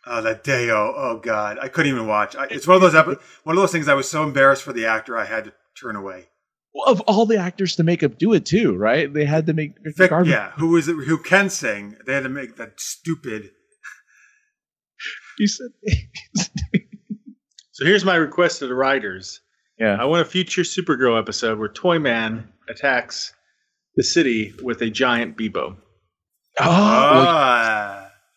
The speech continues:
Speaker 2: it was canon, so yeah, for sure.
Speaker 1: Well, there's two problems, po-, possible issues with that. Number one, it's a different Earth. Number two, it's the wrong time. It's twenty-five years in the past. Oh, but you're saying Toyman could still have it, right?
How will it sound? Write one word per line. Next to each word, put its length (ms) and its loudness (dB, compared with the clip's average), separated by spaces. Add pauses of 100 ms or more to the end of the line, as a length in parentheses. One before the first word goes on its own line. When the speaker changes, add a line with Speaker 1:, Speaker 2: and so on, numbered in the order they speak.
Speaker 2:
it 20 -4
was 140 -4
canon, 460 -4
so 180 -4
yeah, 320 -6
for 100 -14
sure. 140 2
Speaker 1:
Well, 260 4
there's 140 -8
two 140 -4
problems, 420 -2 (280)
po-, 180 -4 (180)
possible 380 -2
issues 200 -12
with 120 -14
that. 240 -12 (420)
Number 240 -4
one, 520 2
it's 300 -14
a 60 -12
different 260 -10
Earth. 160 -6
Number 160 -10
two, 240 -6
it's 140 -10
the 80 -18
wrong 180 -10
time. 360 -18 (540)
It's 120 -20
twenty-five 440 -4
years 180 -6
in 60 -14
the 60 -14
past. 340 -18 (760)
Oh, 60 -6
but 180 4
you're 180 0
saying 200 2
Toyman 420 2
could 120 -6
still 160 -8
have 280 4
it, 100 -10
right? 280 -4